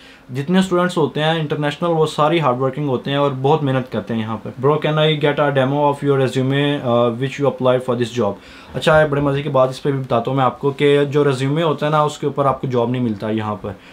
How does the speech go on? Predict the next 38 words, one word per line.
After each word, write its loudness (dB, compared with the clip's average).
दो 2
चीज़ों 0
पे 0
job 2
मिलता -2
है, 0
मैं -2
पहले 0
भी 0
बता -2
चुका -6
हूँ। -2
सबसे -6
पहली -2
बात 0
होती -6
है 0
reference। -4
अगर -2
आपके -2
पास -2
अच्छा -4
reference -4
है -2
तो -2
समझिए -2
आपको 0
job 0
मिल -4
गया। -2
बेशक -2
आपके -2
पास 0
experience -6
भी -2
नहीं -2
है 0
ना, -2